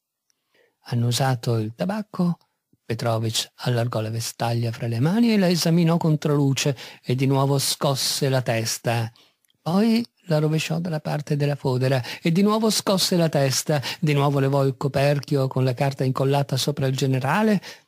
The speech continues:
e, riempiendosi il naso di tabacco, chiuse la tabacchiera, la ripose e finalmente disse: "No, non si può riparare, è in cattivo stato." A queste parole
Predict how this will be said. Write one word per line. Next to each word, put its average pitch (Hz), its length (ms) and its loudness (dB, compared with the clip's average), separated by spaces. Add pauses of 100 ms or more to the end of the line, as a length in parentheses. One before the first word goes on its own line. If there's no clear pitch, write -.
(120)
e, - 120 -8
riempiendosi 123 920 -2
il 117 60 0
naso 135 320 0
di 123 100 -2
tabacco, 135 720 -2
chiuse 123 300 -2
la 117 120 0
tabacchiera, 147 800 0 (580)
la 127 120 -4
ripose 139 640 0
e 127 40 0
finalmente 127 600 0
disse: 123 760 0 (280)
"No, 123 480 -2 (640)
non 175 220 4
si 170 200 -2
può 151 160 0
riparare, 113 720 -2 (420)
è 143 120 0
in 160 220 4
cattivo 220 640 0
stato." - 1000 -4 (2250)
A 131 120 -2
queste 127 320 -2
parole 117 680 -2